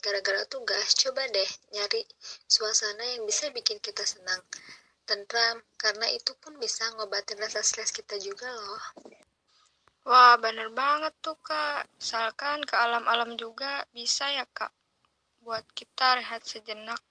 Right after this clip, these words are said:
Speaker 1: Nah, yaitu ada pun beberapa cara agar mengatasi stres. Yang pertama, bicarakan keluhan dengan seseorang yang dapat dipercaya.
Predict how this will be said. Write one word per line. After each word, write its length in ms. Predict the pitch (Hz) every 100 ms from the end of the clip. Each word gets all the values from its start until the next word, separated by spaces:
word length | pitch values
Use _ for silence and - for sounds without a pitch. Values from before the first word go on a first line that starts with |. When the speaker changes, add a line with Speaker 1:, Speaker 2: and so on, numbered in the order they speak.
| _ _ _ _ _ _ _ _ _ _ _ _ _ _ _ _ _ _
Speaker 1:
Nah, 200 | 226 233 233
yaitu 480 | 233 247 247 - 247 240 -
ada 320 | 226 208 208 -
pun 240 | 294 277
beberapa 560 | 247 214 208 202 - 214
cara 400 | 233 214 214 208 -
agar 240 | 214 220 254 - _ -
mengatasi 800 | 208 202 214 - 214 208 240 - -
stres. 560 | - - 202 - - _ _ - - - -
Yang 240 | 214 214
pertama, 400 | 214 214 226 220 - - _ _
bicarakan 640 | 427 427 - 226 - 294 294
keluhan 480 | 226 202 185 190 - -
dengan 240 | 226 254
seseorang 480 | 254 - 208 196 202
yang 160 | 214 208
dapat 320 | 202 - -
dipercaya. 560 | 220 202 - 196 196